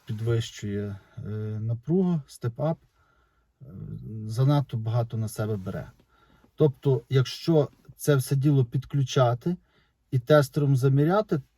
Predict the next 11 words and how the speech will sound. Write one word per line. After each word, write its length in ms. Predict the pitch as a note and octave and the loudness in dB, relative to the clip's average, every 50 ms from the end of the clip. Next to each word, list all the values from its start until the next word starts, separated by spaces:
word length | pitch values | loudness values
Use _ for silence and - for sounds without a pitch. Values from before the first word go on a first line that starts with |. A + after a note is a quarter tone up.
| _ _ | _ _
то 500 | - D3 C#3+ C#3 C3+ C3+ C3+ C3 C3 B2+ | 2 4 4 6 6 6 6 4 4 4
в 180 | B2+ A#2 A#2 - - | 2 0 -2 -6 -6
той 180 | - E3+ D#3+ D3+ | -2 0 2 4
момент, 440 | D3+ D3 D3 D3 C#3+ C3+ C3 B2 - | 4 4 4 4 4 4 2 0 -2
коли 520 | - - C3+ C3 C3+ C3 C3 B2+ B2+ - - | -2 -2 2 2 4 4 4 4 2 0 -2
з 140 | - A#2+ A#2+ | -6 -6 -4
драйву 420 | A#2+ C3 C3 B2 B2 A#2 A#2 A2 | -2 0 0 0 0 0 0 -2
переходиш 800 | - - C3 A#2+ B2 A#2 - - B2+ A#2+ A#2 A#2+ A#2+ A#2 - - | -4 -4 -4 -2 -2 -2 -2 -2 -4 -2 -2 -2 -4 -4 -6 -6
на 540 | B2 A#2+ A#2+ A#2 A#2 A#2 A2+ A2+ A#2 A#2+ A#2 | -4 -2 -2 -2 -2 -2 -2 -2 -2 -2 -2
задній 400 | A2+ B2+ C3 B2 B2+ B2+ C#3+ D3 | -2 0 -2 0 0 0 0 0
хід, 360 | C#3 - - G#3+ A3+ - _ | -2 -4 -8 -10 -10 -12 _